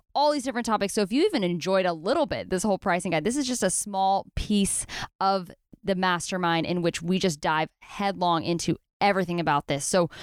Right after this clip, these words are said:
we're super stoked for this mastermind. We know it's gonna sell fast. So we need you guys to get in there if you are interested at all. It's application only. Um, you're gonna go to w w w dot creative rise dot com forward slash mastermind.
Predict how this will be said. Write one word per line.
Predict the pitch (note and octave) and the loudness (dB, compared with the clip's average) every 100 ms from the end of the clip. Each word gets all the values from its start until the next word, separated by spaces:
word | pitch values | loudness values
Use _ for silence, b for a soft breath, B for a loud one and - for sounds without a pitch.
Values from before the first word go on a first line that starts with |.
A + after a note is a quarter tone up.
| B - | B -14
we're | F3 A#3 | -2 2
super | C#4+ - B3+ G#3+ | 2 0 -2 -2
stoked | - F#3+ - | 0 -2 0
for | |
this | F#3 F3 | -2 0
mastermind. | E3+ E3+ F3+ E3+ E3 D#3+ | -2 -2 -2 0 0 0
We | G3+ | 0
know | G3 F3+ F3+ F#3+ G3 | 0 0 0 2 0
it's | F3+ | -4
gonna | - F3 | -4 -2
sell | - E3 | 0 0
fast. | D3+ E3+ D3+ D3+ - B B | 0 -2 0 -2 -8 B B
So | - F#3 | -6 -2
we | F3 F#3+ F#3+ | 0 2 2
need | F#3 F3+ F3+ | 2 2 2
you | D#3+ F3 | 0 0
guys | E3 D#3+ - | 2 0 -2
to | F3 | -2
get | E3 - | -2 0
in | E3+ E3 | 0 2
there | D#3+ | 2
if | D3+ D#3+ | 0 -2
you | E3 E3+ E3+ | -2 0 2
are | - E3+ | 2 2
interested | E3 E3 F3 | 0 -2 -2
at | E3 | -2
all. | - E3 D#3+ | 0 0 0
It's | - - | -2 -4
application | D#3 F#3+ - E3 - E3 | -2 -2 0 0 0 0
only. | E3+ E3 D#3+ E3 B B - | 2 2 2 0 B B -2
Um, | F3 E3 | 0 2
you're | E3 | 0
gonna | F3 F3 | 0 2
go | F3 | 2
to | E3+ E3 | 2 0
w | F3 F#3 A3 | -2 -2 0
w | G#3+ F#3+ F#3+ | 0 0 -2
w | E3 F3+ E3+ D#3 | 0 2 4 2
dot | D#3+ F3+ D#3 - | 0 0 0 -4
creative | - - F3 E3+ G#3 G#3 | -10 -2 2 2 2 0
rise | F#3 E3 D#3+ D#3+ - E3 | 0 2 0 -4 -10 0
dot | F3+ F3 | 2 2
com | - E3+ D#3+ D#3 _ | 0 0 0 -2 _
forward | F3 E3 E3 | 0 2 0
slash | - D3+ D3+ - | 0 0 0 -4
mastermind. | - E3 D3+ - - - D#3 F3+ | 0 0 2 0 0 0 0 -2